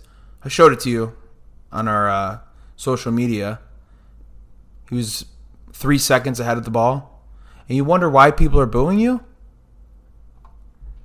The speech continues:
It's New York. It's not, it's not Chicago. You're now playing for a team who you have not won a World Series for.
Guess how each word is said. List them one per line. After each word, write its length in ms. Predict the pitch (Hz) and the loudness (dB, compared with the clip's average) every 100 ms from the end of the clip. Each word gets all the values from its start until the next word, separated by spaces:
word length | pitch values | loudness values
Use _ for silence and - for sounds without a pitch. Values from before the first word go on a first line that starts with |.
| - - - - - - - - - - - - - - | -20 -20 -16 -14 -14 -18 -20 -20 -20 -20 -20 -20 -18 -16
It's 160 | - | -6
New 80 | 156 | 0
York. 640 | 151 220 180 - - - - - - - | 6 8 6 4 -12 -20 -20 -20 -20 -20
It's 160 | - 143 | -12 -2
not, 320 | 165 165 - | 2 2 0
it's 160 | - 156 | -10 -6
not 160 | 147 | -6
Chicago. 680 | - 127 139 135 117 95 90 - - - - | -8 -4 0 0 0 -8 -12 -20 -20 -20 -10
You're 140 | 117 | -6
now 280 | 123 127 156 | 0 4 4
playing 360 | 156 160 156 147 | 4 0 0 -2
for 240 | 147 131 | 0 0
a 60 | 120 | -2
team 500 | - 175 143 123 123 | -4 -2 -2 -2 -6
who 160 | 127 | -6
you 480 | 117 117 113 110 110 - - - - - | -4 -4 -4 -8 -12 -20 -20 -20 -18 -6
have 200 | 127 117 | -4 0
not 340 | 127 196 - | 6 6 6
won 160 | 131 127 | 0 0
a 60 | |
World 260 | 113 110 107 | -2 -4 -6
Series 380 | - 95 85 - | -8 -8 -10 -12
for. 440 | 92 87 131 | -10 -8 -8